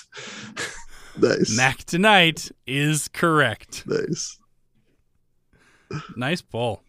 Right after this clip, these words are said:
Speaker 1: I think he, I think one of the Homestar Runner characters dressed up as him for Halloween one of the years they did that. <laughs>
Speaker 3: Talking about a throwback, jeez.
Speaker 1: <laughs> Yes.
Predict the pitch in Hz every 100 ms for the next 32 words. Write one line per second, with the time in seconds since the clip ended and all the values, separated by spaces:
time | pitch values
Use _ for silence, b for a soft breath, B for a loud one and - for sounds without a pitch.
0 | _ _ _ _ _ 208 208 135 117 113
1 | 208 113 98 92 120 120 - 107 98 101
2 | 95 - 92 - 90 - 98 - 98 95
3 | - 98 90 - 95 87 92 95 87 -
4 | 50 50 50 - - - - - - -
5 | 1077 - 1017 339 - 339 - 294 - -
6 | 131 127 - - _ _ _ - - -
7 | - - - - - - - 135 139 123
8 | 110 147 175 117 92 123 131 - - 170
9 | - 143